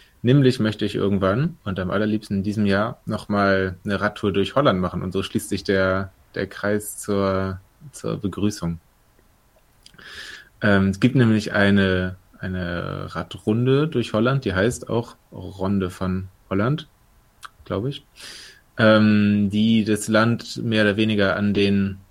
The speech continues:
Außen- und Seegrenzen einmal so abradelt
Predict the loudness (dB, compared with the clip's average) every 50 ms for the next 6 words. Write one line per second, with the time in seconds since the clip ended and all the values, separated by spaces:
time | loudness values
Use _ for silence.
0 | -12 -6 -2 0 0 0 0 -2 0 0 0 -2 -4 -10 _ _ -6 -4 -2 -2
1 | -2 -2 0 0 2 2 2 0 0 0 0 2 0 0 -2 -4 -4 -4 -4 -4
2 | -6 -6 -4 -4 -2 -4 -4 -4 -6 -6 -8 -6 -4 -2 0 2 2 2 0 0
3 | -2 -10 -18